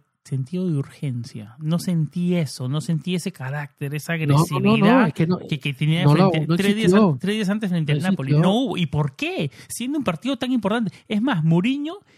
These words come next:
Speaker 1: en la postconferencia, siento que dijo, "No, no entiendo por qué pasó esto", el mismo Pellegrini, esos son los partidos que no te puedes explicar, no puedes, no le dieron la importancia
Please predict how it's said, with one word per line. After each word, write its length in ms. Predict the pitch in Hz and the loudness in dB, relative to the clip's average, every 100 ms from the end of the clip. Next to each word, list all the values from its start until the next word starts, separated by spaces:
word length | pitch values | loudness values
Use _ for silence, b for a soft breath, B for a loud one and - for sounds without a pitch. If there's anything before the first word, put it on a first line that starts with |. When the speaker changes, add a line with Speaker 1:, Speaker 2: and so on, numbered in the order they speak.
| b - | b -4
Speaker 1:
en 220 | 160 151 | -2 -2
la 160 | 151 | -4
postconferencia, 840 | - 240 285 220 175 208 240 277 359 _ _ _ | -4 -6 -4 -6 -6 -6 -8 -8 -14 _ _ _
siento 480 | - - 285 294 311 | -16 -12 -8 -8 -10
que 140 | 175 165 | -10 -10
dijo, 680 | 160 175 247 285 220 196 | -10 -6 -4 -2 -2 -4
"No, 320 | 175 240 214 | -4 -6 -6
no 140 | 165 185 | -4 -4
entiendo 300 | 190 226 214 | -4 -6 -6
por 120 | 170 | -8
qué 80 | - | -10
pasó 300 | 180 165 185 | -8 -6 -6
esto", 280 | 240 185 160 | -6 -6 -2
el 80 | |
mismo 160 | 165 175 | 2 2
Pellegrini, 680 | 156 147 143 185 247 226 160 | 0 -6 -6 -4 -4 -4 -6
esos 120 | - | -8
son 140 | 160 | -6
los 100 | 165 | -4
partidos 300 | 147 143 170 | -4 -4 -6
que 80 | 156 | -6
no 80 | 156 | -6
te 100 | 156 | -6
puedes 240 | 160 156 | -8 -6
explicar, 480 | 147 - 139 170 190 | -6 -8 -8 -4 -4
no 80 | 165 | -4
puedes, 160 | 175 175 | -6 -4
no 100 | 220 | -4
le 140 | 262 | -2
dieron 280 | 262 302 294 | -4 -4 -2
la 60 | 185 | -2
importancia 760 | 143 147 139 190 214 - | -2 -6 -6 -6 -6 -8